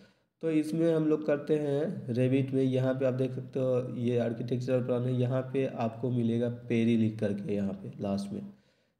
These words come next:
ये जब आप इंस्टॉल करोगे Revit तो इसमें, उसमें नहीं रहेगा। तो आप अपना ईमेल आईडी कमेंट करोगे तो मैं उसमें इस पेरी को कैसे डाउनलोड करना है, इंस्टॉल करना है उसको, वो उसका भी लिंक हम, मैं आपको सेंड कर दूँगा। तो आप अपने,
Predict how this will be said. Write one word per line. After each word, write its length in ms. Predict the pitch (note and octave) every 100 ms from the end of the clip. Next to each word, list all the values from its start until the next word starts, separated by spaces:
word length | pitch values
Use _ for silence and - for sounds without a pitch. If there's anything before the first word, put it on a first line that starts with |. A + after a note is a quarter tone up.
| _
ये 220 | C3+ D3
जब 220 | D3+ D3+ C#3
आप 300 | C3+ C3+ -
इंस्टॉल 360 | C3 - C3+ C3+
करोगे 360 | C3+ C3+ C3+
Revit 400 | C3+ A#2+ B2 B2+
तो 60 | A#2
इसमें, 360 | A#2 - C3
उसमें 340 | C3 B2+ - C3+
नहीं 240 | B2+ C3
रहेगा। 420 | A#2 G#2+ G2+ F#2+ G2 - - _ _ -
तो 120 | C3
आप 300 | B2 B2+ C3
अपना 300 | C3 C3+ C3
ईमेल 400 | C3 B2 B2 B2+
आईडी 260 | B2+ B2+ C3
कमेंट 400 | B2+ B2 C3+ C3
करोगे 500 | B2+ B2 A#2+ A#2 B2
तो 180 | A#2+
मैं 180 | A#2 A#2+
उसमें 440 | A#2+ A#2+ B2 A#2+ A#2+
इस 180 | A#2+
पेरी 380 | - B2 A#2 C3
को 160 | B2+ B2
कैसे 260 | B2 A#2+
डाउनलोड 420 | A#2+ A#2 A#2 B2 B2
करना 200 | A2+ A2+
है, 60 |
इंस्टॉल 300 | A2 B2 A#2
करना 340 | A2+ A2 A2+ A2+
है 80 |
उसको, 400 | G#2 - - - C#3
वो 280 | A#2 G#2+ A2+
उसका 360 | A#2 A2+ A#2+
भी 140 | A#2 A#2
लिंक 340 | A2 B2 A#2
हम, 420 | G#2+ A2 - - -
मैं 160 | A2+ G#2+
आपको 380 | G2+ G2+ B2+ B2
सेंड 320 | A#2+ G#2 G2+
कर 80 | G2+
दूँगा। 280 | G2 G2
तो 140 | F#2+ A2
आप 160 | A2+
अपने, 380 | A#2 A2+ C3 -